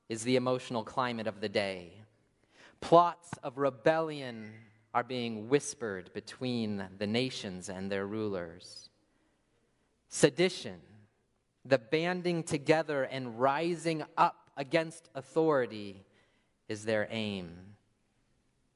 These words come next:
And their rallying cry is freedom. The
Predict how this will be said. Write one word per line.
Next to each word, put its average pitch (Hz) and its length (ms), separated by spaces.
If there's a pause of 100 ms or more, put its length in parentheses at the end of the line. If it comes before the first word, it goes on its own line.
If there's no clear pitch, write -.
(920)
And 104 120
their 107 360
rallying 123 640
cry 175 640 (1080)
is 104 140
freedom. 107 520 (2750)
The 127 120